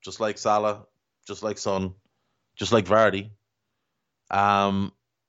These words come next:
leads the line very well, works incredibly hard for the team, offers them an outlet,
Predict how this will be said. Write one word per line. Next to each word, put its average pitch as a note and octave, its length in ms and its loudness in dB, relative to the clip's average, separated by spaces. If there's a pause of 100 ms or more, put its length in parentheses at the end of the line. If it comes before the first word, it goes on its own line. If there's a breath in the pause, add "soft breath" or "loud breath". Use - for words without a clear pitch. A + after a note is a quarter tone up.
(800)
leads C3+ 300 -2
the C3+ 100 4
line B2 380 2
very A2+ 280 2
well, A2 420 0 (140)
works D3 600 -2
incredibly B2 640 -4
hard A2 360 0
for - 80 -20
the A#2 80 -10
team, A#2+ 460 -10 (840)
offers C3+ 380 4
them B2+ 160 2
an A#2 80 0
outlet, A#2 520 0